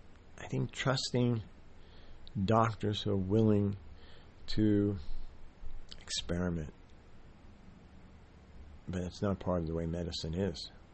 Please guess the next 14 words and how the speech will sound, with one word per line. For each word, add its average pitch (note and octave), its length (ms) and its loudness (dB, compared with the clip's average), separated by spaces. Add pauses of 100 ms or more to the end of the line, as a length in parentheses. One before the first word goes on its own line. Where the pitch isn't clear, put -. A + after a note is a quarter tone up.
(580)
So E2+ 400 -2
we G2+ 160 0
leave G2+ 260 4
the F#2+ 100 4
experiments F#2 1080 2 (720)
to F2 100 -2
the E2 80 -2
scientists. G2+ 720 0 (1000)
Big F2 200 0
dilemma. F2+ 480 0 (640)
And A#2 580 4 (320)
we B2 220 6
often, G#2 500 4
uh, F#2+ 240 2